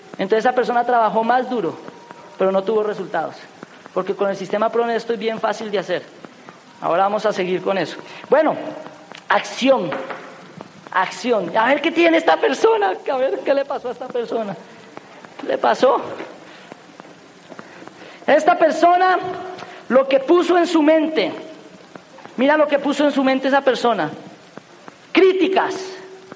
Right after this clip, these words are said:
Se dejó afectar por las críticas. Tú no puedes basar tu futuro,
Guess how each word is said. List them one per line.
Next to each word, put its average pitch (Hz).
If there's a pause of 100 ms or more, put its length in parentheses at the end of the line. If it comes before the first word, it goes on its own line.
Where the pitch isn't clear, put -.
(800)
Se 302
dejó 285
afectar 349
por 320
las 294
críticas. 381 (220)
Tú 330
no 359
puedes 370
basar 359
tu 339
futuro, 294